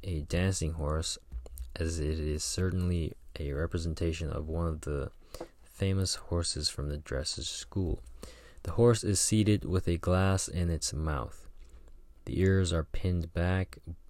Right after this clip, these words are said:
which seems to indicate a pause in the music, in the music, eh, or that the horse is waiting for a musical signal. Surely this elegant, graceful horse is the symbol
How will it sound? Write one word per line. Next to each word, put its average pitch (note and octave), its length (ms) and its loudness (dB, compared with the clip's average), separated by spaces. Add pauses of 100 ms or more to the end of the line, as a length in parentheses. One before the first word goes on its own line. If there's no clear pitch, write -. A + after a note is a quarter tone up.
which D2+ 240 -2
seems F2 460 0
to - 140 -4
indicate D#2+ 500 -2
a B1 80 -4 (120)
pause E2+ 520 2
in E2 140 2
the D#2+ 40 0
music, D#2 520 -2
in E2 200 -2
the D2+ 60 -2
music, F#2 600 0 (1800)
eh, F2+ 220 0 (160)
or F#2+ 460 8
that E2+ 200 -2
the - 60 -6
horse F2 420 2
is E2 220 -2
waiting F2 520 2
for - 240 -2
a D#2+ 80 0
musical E2+ 600 -2
signal. D#2+ 520 -4 (120)
Surely G2+ 520 0
this E2+ 280 -4
elegant, F2 480 0 (100)
graceful E2 580 -4
horse E2+ 360 0
is D#2+ 180 -6
the D#2+ 80 -4
symbol F2 500 0